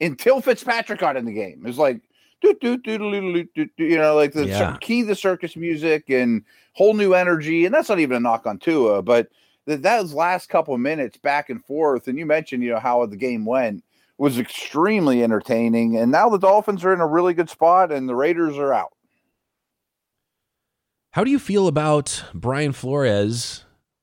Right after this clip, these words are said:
Speaker 2: and sort of artistically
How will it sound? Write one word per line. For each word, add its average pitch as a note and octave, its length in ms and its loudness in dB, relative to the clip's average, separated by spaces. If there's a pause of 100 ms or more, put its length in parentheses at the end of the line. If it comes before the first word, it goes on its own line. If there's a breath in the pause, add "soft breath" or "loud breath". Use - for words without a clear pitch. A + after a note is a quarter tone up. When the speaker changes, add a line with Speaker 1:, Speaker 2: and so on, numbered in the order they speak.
(220)
Speaker 2:
and G#2+ 360 -4
sort C3 300 -6
of A#2 260 -2
artistically B2+ 1040 -2